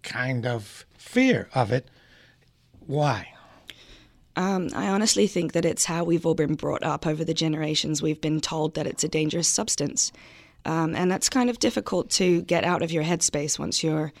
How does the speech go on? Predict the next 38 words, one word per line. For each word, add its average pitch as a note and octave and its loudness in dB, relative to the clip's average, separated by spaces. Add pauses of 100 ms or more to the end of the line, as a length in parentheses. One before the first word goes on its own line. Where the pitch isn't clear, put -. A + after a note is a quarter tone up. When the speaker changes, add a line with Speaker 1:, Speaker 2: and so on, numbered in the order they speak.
(460)
Speaker 2:
told F3 2
that D3 -2
this D#3 0
is D#3 0
something E3 2
that - 0
will - -6
harm G#3 0
you. C#3 2 (320)
It's - -2
very F#3 2
difficult F#3+ -4
to E3+ -4
then E3+ -2
see F3 2
it - 4
as D#3+ 0
a D#3+ 0
medicine. F3+ 0 (520)
Um, E3 2
also, A#3+ 2
we G#3+ 4
haven't G#3+ 0
had G3 0
any F3+ 0 (240)
access - -2
to, D#3+ -2 (600)
to F3+ 2
the - -2
plant E3 0
itself E3 0
to F3 0
do F3 2
any D#3+ 2
research E3 -2
here E3 0
in D#3+ -2
America. D#3+ -6